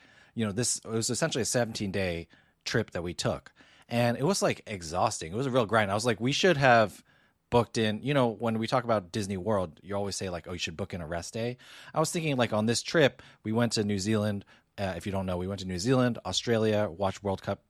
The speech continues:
Women's World Cup games, and both of those, and then we capped things off at Disneyland. And I was thinking we should have built in rest time. And I was curious for you, Sean, because you've been, like, traveling around the world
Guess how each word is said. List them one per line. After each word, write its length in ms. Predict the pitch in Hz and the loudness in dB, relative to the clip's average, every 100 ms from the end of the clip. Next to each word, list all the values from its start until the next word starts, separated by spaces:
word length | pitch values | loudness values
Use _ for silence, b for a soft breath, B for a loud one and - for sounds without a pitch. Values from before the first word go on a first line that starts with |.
| - | -8
Women's 340 | 98 98 90 | -4 -2 -4
World 200 | 95 92 | -4 -4
Cup 160 | 95 - | -6 -4
games, 320 | 90 87 - B B - | -4 -4 -10 B B -10
and 80 | |
both 200 | 85 107 | -2 -2
of 100 | 104 | 0
those, 240 | 98 95 90 | 0 -2 -4
and 140 | 92 | -4
then 220 | 87 80 - _ | -4 -6 -10 _
we 200 | 92 87 _ | -8 -8 _
capped 220 | - 87 | -4 -4
things 160 | 95 87 | -4 -4
off 240 | 82 85 B B B | -2 -4 B B B
at 120 | 90 | -6
Disneyland. 520 | 117 123 95 82 85 | -2 -2 -2 -2 -6
And 80 | 101 | 0
I 60 | 123 | 0
was 100 | - | 2
thinking 320 | 180 123 110 B B - | 2 0 -2 B B -4
we 140 | 123 | 0
should 180 | 127 139 | 2 6
have 180 | 120 - | 4 4
built 280 | 120 120 120 | 2 4 2
in 140 | 101 | 2
rest 220 | 110 123 | 0 0
time. 280 | 98 87 92 | -2 -6 -6
And 140 | - 113 | -4 2
I 80 | 131 | 2
was 80 | |
curious 680 | - - 175 190 139 107 - | 2 -2 2 4 6 4 0
for 260 | - - 104 | -8 -6 -4
you, 540 | 98 143 113 95 87 b b b b b _ | 0 2 2 0 -4 b b b b b _
Sean, 420 | - 104 92 87 | -2 0 0 -2
because 580 | - 107 139 131 113 - | -6 -2 4 6 4 -2
you've 160 | 101 107 | -6 -4
been, 120 | 110 | -2
like, 200 | 101 92 | -2 -4
traveling 420 | - 101 98 104 | -2 0 0 -2
around 300 | 101 98 101 | -2 -2 -2
the 80 | 90 | -4
world 420 | 82 90 117 131 | -2 0 2 0